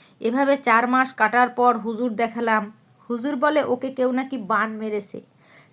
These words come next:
ছয় মাসের মাথায় ফাতেমা মারা গেল। আমি জানি না ফাতেমার মৃত্যুর কারণ, ওকে কি সত্যিই কেউ বান মেরেছিল? তবে ডাক্তার বলেছিল ও সুস্থ, শরীরে অসুখ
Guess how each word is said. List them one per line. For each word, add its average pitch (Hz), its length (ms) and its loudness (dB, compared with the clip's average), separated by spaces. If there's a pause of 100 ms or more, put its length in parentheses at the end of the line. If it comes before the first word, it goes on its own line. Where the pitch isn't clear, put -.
ছয় 311 200 6
মাসের 330 340 0
মাথায় 254 460 0 (220)
ফাতেমা 190 280 -8
মারা 185 360 -8
গেল। 185 240 -12 (560)
আমি 294 200 -6
জানি 247 320 2
না 339 120 0
ফাতেমার 247 400 0
মৃত্যুর 214 520 -6
কারণ, 202 400 -4 (380)
ওকে - 140 -20
কি 359 140 -4
সত্যিই 349 520 -4
কেউ 381 200 -2
বান 359 240 4
মেরেছিল? 370 520 -4 (680)
তবে 311 160 2
ডাক্তার 262 500 4
বলেছিল 269 460 0
ও 339 120 -2
সুস্থ, - 440 -10 (340)
শরীরে 285 260 -2
অসুখ 240 320 -2